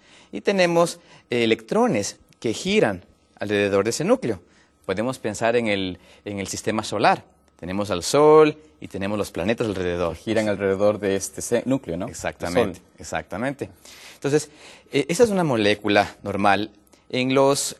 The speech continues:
Speaker 1: en los, eh, elementos o en los seres vivos, podríamos decirlo así, eh, estas, estos electrones se encuentran en parejas, es decir, se encuentran de a dos,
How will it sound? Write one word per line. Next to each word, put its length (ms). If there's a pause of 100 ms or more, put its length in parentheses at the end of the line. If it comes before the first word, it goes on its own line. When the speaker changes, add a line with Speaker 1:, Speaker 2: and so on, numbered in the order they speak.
Speaker 1:
en 240
los, 420
eh, 400
elementos 600
o 100
en 100
los 140
seres 380
vivos, 480
podríamos 400
decirlo 320
así, 320 (560)
eh, 360 (460)
estas, 600
estos 580 (220)
electrones 920 (120)
se 160
encuentran 580
en 100
parejas, 640 (480)
es 140
decir, 260
se 80
encuentran 480 (300)
de 140
a 60
dos, 420